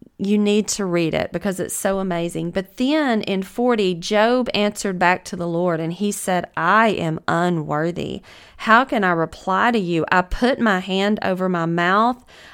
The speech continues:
I spoke once, but I have no answer. Twice, but I will say no more." So Job is realizing, "Why am I whining back to God? Like, he is in control of everything. And I don't know anything. I'm just a sinful man."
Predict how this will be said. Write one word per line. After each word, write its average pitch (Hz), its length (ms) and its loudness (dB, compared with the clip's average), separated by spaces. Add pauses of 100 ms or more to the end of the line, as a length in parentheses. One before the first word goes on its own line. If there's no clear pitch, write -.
(100)
I 190 160 6
spoke 247 580 0
once, 202 440 0
but 196 160 -2
I 180 100 2
have 190 240 0
no 165 240 2
answer. 262 600 -4 (140)
Twice, 233 640 0
but - 240 0
I 185 140 6
will 180 160 2
say 180 440 0
no 175 580 -2
more." 151 520 -4 (500)
So 233 260 2
Job 220 440 4
is 196 180 2
realizing, 170 840 0
"Why 226 420 -2
am 190 120 0
I 165 120 0
whining 165 500 0
back - 220 -2
to - 120 -10
God? 156 400 -6
Like, 170 300 -2
he 226 480 -2
is 180 200 -6
in 180 140 -2
control 175 480 -6
of 165 100 -6
everything. 160 680 -8 (520)
And 190 220 2
I 208 160 6
don't 208 220 2
know 175 200 -2
anything. 175 520 -4
I'm 185 280 2
just 180 260 -4
a 170 80 -2
sinful 165 480 -2
man." 156 480 -2